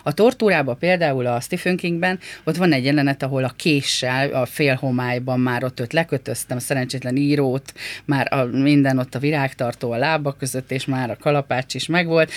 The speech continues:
és még egy kicsit a késsel ott elszórakozok, <laughs> és így a ke-, kést végighúztam a, az ágynak, a vaságynak, ugye az kórházi ágynak a szélén, és így csikordult egyet, és mikor egyszerre kétszázhúsz ember a Karintiba így csinált, hogy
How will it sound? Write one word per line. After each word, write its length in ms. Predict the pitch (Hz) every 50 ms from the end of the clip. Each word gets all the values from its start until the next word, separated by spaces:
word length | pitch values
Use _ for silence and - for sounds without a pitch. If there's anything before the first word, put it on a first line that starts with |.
| - - -
és 140 | 269 254 -
még 140 | 214 170
egy 80 | 156 156
kicsit 280 | - 180 170 - 139 -
a 60 | 131
késsel 460 | - - 143 139 - - - 127 123
ott 160 | 123 - -
elszórakozok, 800 | 117 131 139 - - 143 151 202 - - - 208 202 214 226 - - - 508
<laughs> 100 | 370 277
és 200 | 196 190 180 -
így 180 | 185 170 165 170
a 120 | 156 165
ke-, 200 | - - 214 160
kést 320 | - - 240 233 196 -
végighúztam 920 | - 190 190 165 151 139 - - 160 151 143 - - - - - 127 117 120
a, 300 | 117 113 117 127 127 - -
az 240 | 139 135 131 131 -
ágynak, 520 | - - 135 135 143 147 135 135 127 127 -
a 60 | 131
vaságynak, 800 | 127 151 147 - - 139 127 123 127 131 127 131 123 117 120 -
ugye 180 | 135 127 120 120
az 120 | 123 120 -
kórházi 340 | - 147 135 139 123 127 135
ágynak 240 | 120 123 110 95 -
a 40 | 131
szélén, 380 | - - - 160 165 170 165 165 - - -
és 100 | - -
így 80 | 185 -
csikordult 640 | - - - - 151 139 131 127 127 131 135 135 135
egyet, 380 | 127 131 131 131 123 123 127 - - - - - -
és 100 | - 143
mikor 240 | 165 165 151 185 180 -
egyszerre 460 | - - - - - 151 135 131 127
kétszázhúsz 760 | - - 147 135 135 - 127 117 113 - - 139 135 131 -
ember 240 | 147 135 131 127 127
a 80 | 127
Karintiba 440 | - - 135 135 127 123 135 127 131
így 100 | 131 131
csinált, 300 | - - 135 127 127 131
hogy 100 | - 131